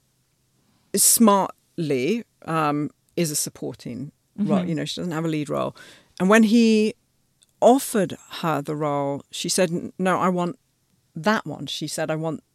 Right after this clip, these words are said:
Speaker 1: the bigger,
Speaker 2: Mm-hmm.
Speaker 1: meatier role." And he sort of laughed and was like, "You've never acted before. Why would I give you the," and she said, "No, no, I don't expect you to give it to me. I'm just telling you what I want."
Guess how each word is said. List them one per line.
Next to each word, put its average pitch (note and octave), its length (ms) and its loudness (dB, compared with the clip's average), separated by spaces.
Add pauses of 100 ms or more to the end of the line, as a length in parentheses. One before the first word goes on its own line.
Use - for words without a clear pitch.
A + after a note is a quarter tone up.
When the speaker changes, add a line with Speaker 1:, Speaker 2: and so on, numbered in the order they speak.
(140)
Speaker 1:
the E3 80 -4
bigger, C3 460 -4 (760)
Speaker 2:
Mm-hmm. F3 240 2
Speaker 1:
meatier C3+ 340 -4 (120)
role." C#3+ 300 -6
And E3+ 120 -6
he G#3 80 -2
sort A#3+ 180 -8
of G#3+ 120 -8
laughed G#3+ 280 -2
and F#3+ 40 -8
was F#3 120 -10
like, F3 140 -8
"You've F#3 140 -6
never G3 340 -4
acted - 560 -10 (640)
before. C#3 720 -4 (180)
Why D#3+ 400 -4
would F3 240 -2
I D#3+ 400 -4 (520)
give E3 240 -2
you D3+ 240 -6
the," D#3 220 -6 (480)
and G3 140 4
she B3 180 4
said, A3 360 -2 (800)
"No, E4+ 180 8
no, F#4 160 8
I G#3+ 80 8
don't B3+ 160 6
expect - 300 0
you G#3 80 0
to - 100 -6
give A#3+ 220 0
it - 160 4
to - 120 -6
me. C#3 160 -4
I'm D#3 160 -2
just - 180 -6
telling E3+ 300 -4
you D#3 100 -4
what D3+ 140 -10
I C3+ 80 -10
want." C3+ 580 -12